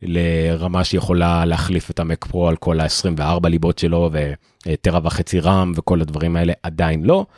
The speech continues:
אז היא תשאיר את האינטל כתחנת עבודה חזקה לאנשים שצריכים את זה, שלא מחליפים מחשב שנים, שצריכים ספציפית את היכולות של אינטל ואת הכרטיסי מסך המורכבים והאחסון הענק, כל אלה,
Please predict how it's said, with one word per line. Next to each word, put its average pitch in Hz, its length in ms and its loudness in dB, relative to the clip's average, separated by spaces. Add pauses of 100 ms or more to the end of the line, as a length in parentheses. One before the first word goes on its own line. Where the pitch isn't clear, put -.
(280)
אז 85 140 -2
היא 87 100 -2
תשאיר 107 260 2
את 101 100 2
האינטל 104 300 2
כתחנת - 480 -4
עבודה 82 220 0
חזקה 87 380 2
לאנשים 87 360 0
שצריכים - 440 -4
את 98 80 -2
זה, 101 100 0
שלא 87 220 -2
מחליפים 87 360 -6
מחשב 80 280 -6
שנים, 110 400 2 (380)
שצריכים 90 640 0
ספציפית - 600 0
את 87 120 -2
היכולות 82 360 2
של 76 160 0
אינטל 107 320 0
ואת 76 180 -6
הכרטיסי - 440 -8
מסך 90 400 0
המורכבים 90 580 0
והאחסון 92 840 -2
הענק, 101 260 -2
כל 107 180 -2
אלה, 117 160 2